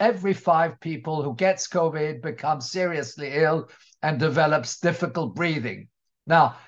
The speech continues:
that definition does not justify the drastic measures which were taken. Uh, admittedly, if we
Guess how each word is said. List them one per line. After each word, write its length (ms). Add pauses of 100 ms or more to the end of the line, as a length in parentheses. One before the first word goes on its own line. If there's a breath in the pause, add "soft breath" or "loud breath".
(100)
that 320
definition 880
does 340
not 440 (400)
justify 920 (320 soft breath)
the 100
drastic 560
measures 440
which 200
were 100
taken. 720 (520 soft breath)
Uh, 520
admittedly, 680
if 220
we 220